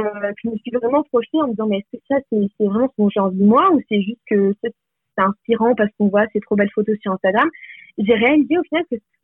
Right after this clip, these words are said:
ce dont j'avais vraiment envie, c'était plutôt d'être proche de ma famille, euh, de mes amis, d'être, euh, voilà, dans, dans le sud de la France. Je pense qu'il faut garder un esprit critique et c'est pas parce que c'est l'idéal de quelqu'un et que ça fait des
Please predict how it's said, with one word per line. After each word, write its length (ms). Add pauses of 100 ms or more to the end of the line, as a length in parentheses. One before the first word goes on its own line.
(120)
ce 60
dont 100
j'avais 220
vraiment 300
envie, 260
c'était 180
plutôt 220
d'être 180
proche 280
de 60
ma 160
famille, 760
euh, 160
de 140
mes 240
amis, 400
d'être, 300
euh, 160
voilà, 280
dans, 280
dans 140
le 140
sud 120
de 80
la 140 (100)
France. 200 (200)
Je 140
pense 160
qu'il 100
faut 80
garder 240
un 140
esprit 300 (160)
critique 380
et 120
c'est 100
pas 120
parce 200
que 140
c'est 80
l'idéal 560
de 220
quelqu'un 400
et 140
que 100
ça 100
fait 120
des 220